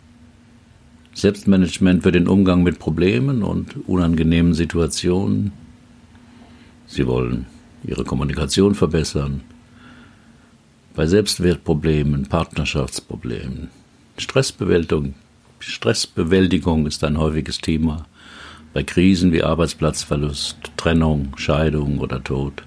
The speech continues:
Und vor allem auch Sinnfragen. Welche dieser Themen sprechen Sie besonders an? Darauf könnten Sie sich spezialisieren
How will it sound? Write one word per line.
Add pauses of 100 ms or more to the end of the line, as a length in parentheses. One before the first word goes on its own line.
(560)
Und (520)
vor
allem
auch (180)
Sinnfragen. (3000)
Welche
dieser
Themen
sprechen
Sie (260)
besonders
an? (1700)
Darauf
könnten
Sie
sich
spezialisieren